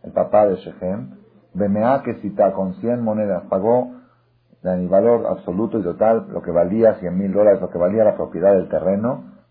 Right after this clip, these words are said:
donde él puso su carpa, lo compró. ¿Ok? Vayatzer Sham Mizbeach, y además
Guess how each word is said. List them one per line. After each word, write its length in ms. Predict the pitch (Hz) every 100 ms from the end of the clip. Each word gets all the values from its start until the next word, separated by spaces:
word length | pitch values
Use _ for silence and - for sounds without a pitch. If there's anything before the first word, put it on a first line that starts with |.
| _
donde 220 | 90 90
él 80 | 98
puso 180 | 110 95
su 140 | -
carpa, 320 | 85 104 - 107
lo 120 | 82
compró. 380 | 78 78 78 - _ _ _ _ _ _ _ 202 196 _ _ _ _ _ _ _
¿Ok? 200 | 98 101 101 107 - _ _ _ _
Vayatzer 500 | 98 101 101 - 127
Sham 340 | 127 - 117 113
Mizbeach, 600 | 98 82 98 82 - -
y 60 | 85
además 480 | 87 92 110 120